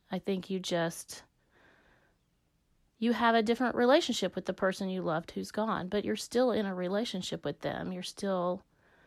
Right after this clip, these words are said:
remembering. And so writing this book wasn't healing in that way, but it gave me something to do, and that was good.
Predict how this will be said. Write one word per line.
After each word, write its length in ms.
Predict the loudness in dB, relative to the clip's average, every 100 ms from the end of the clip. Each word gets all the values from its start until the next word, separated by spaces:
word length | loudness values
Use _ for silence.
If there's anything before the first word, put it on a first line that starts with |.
| _ _ _ _
remembering. 800 | -2 2 2 2 2 2 0 -4
And 140 | -4 2
so 160 | 4
writing 380 | 6 6 6 6
this 180 | 4 2
book 220 | 2 0
wasn't 480 | 0 2 2 2 -2 -10 _ _ _
healing 540 | 0 2 4 4 2
in 120 | 0
that 220 | -2 -4 -4
way, 340 | -4 -6 -10 -16 -20 -20 -20 -20 -20 4
but 180 | 6 8
it 140 | 6
gave 260 | 6 4 6
me 240 | 4 2
something 480 | 0 -2 -2 -4 -6
to 120 | -6
do, 380 | -4 -2 0 0
and 140 | -2
that 240 | -2 -4 -4
was 300 | -6 -8 -12 _ -12
good. 280 | -8 -8